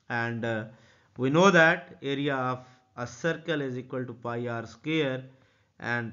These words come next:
if we substitute the value of R square, then definitely we will get area of circle is equal to one eighty-three pi square units. Now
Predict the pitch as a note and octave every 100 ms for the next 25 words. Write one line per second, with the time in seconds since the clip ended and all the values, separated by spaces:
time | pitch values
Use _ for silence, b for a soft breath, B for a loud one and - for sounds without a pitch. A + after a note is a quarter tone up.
0 | - B2 B2 B2+ A#2 A#2 A#2+ B2+ D3 C#3
1 | C#3 C3 A#2 A#2+ A#2+ A#2 A2 - A#2+ B2
2 | - - C#3 B2 A2 G#2 A2 G#2 F#2+ G2
3 | B2+ C3+ C#3+ A2+ - A2+ G#2+ A2+ A2+ G#2+
4 | A2 G#2+ F2+ - b b - A#2+ C3 C3+
5 | C3+ - A#2 A#2 A2 - A#2+ A2 A#2 A#2+
6 | A2 G#2 G2+ G#2+ G2 G#2+ G#2 G2+ A#2 C3
7 | C3 B2+ A#2 A2+ A#2 F#2+ A2+ A2+ G#2+ -
8 | - A2+ A2+ A#2 - b b b - -
9 | - C#3+ B2 G#2+ F#2+ D#2 D2+ - - _
10 | _ _ _ _ _ - - - _ B
11 | B B B B B D#3+ G3+ G3+ G3+ G3+